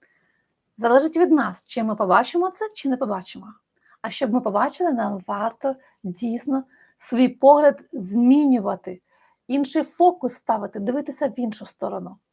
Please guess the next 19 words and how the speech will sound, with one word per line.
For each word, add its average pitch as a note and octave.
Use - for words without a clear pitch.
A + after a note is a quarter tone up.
Замість B3+
претензій, G#3
докорів, A3
звинувачень, G#3
дивитися, D4
за A3
що C4+
ми C4+
можемо A3+
бути G3+
вдячними. F#3+
І C4
я C4
думаю, B3+
що A#3+
ви A#3
погодитеся A#3+
з -
тим, D#4